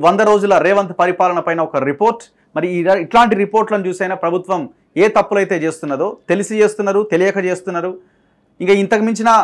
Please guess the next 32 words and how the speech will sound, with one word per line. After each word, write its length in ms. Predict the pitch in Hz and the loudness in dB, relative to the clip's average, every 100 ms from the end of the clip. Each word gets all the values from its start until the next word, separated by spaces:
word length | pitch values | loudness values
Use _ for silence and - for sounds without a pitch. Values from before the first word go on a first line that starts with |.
| - 165 | 2 2
ఆ, 340 | 175 180 170 160 190 | 4 4 4 2 2
చేసే 180 | 196 196 | 4 4
అవకాశం 380 | 190 220 214 214 196 | 4 4 2 0 -2
లేదని 260 | 190 190 180 - - | -2 -2 -6 -10 -2
కొన్ని 160 | 175 190 185 | 0 2 0
తప్పులు 220 | 185 170 | 0 -2
జరుగుతూ 280 | 165 170 180 165 | 0 2 2 0
ఉన్నాయి. 180 | 160 196 _ _ | -2 -8 _ _
So 60 | 202 196 | -4 0
వీటన్నిటి 360 | 190 220 240 240 | 2 2 2 0
నుంచి 180 | 226 226 | -2 2
బయటపడి 580 | 180 196 196 202 185 175 _ _ 160 | 4 4 2 2 0 -4 _ _ 0
ప్రజలకి 360 | 170 233 233 196 | 2 2 2 0
మంచి 180 | 185 202 196 | -2 -2 0
పాలన 180 | 185 170 | 0 -2
అందించాల్సిన 480 | 170 - 160 160 147 | -4 -4 -4 -2 -4
అవసరం 260 | 143 156 143 | -2 -4 -4
ఉంది. 160 | 139 220 _ _ - | -8 -10 _ _ -8
ఎందుకంటే 260 | 165 190 165 | -4 0 4
రేవంత్ 260 | 190 202 190 | 4 2 0
రెడ్డి 140 | 180 180 | -2 0
తెలంగాణ 380 | 190 196 190 185 180 | 0 2 2 2 0
పునర్నిర్మాణం 680 | 185 202 175 175 214 214 190 | 0 0 0 0 4 4 2
అంటున్నారు, 340 | 180 160 135 - 151 | -2 -4 -4 -4 0
పదేండ్లుగా 420 | 185 226 226 214 190 | 2 4 2 2 0
విధ్వంసం 380 | 175 202 196 185 | 0 -4 -2 -2
జరిగింది 260 | 175 175 160 | -4 -4 -6
అంటున్నారు. 320 | 147 143 143 185 _ _ - | -6 -8 -10 -10 _ _ 2
మరి 120 | 185 | 4
ఆ 20 | 180 | 4
విధ్వంసం 500 | 160 165 220 226 214 208 | 2 0 0 0 2 2
చేసిన 220 | 202 | 2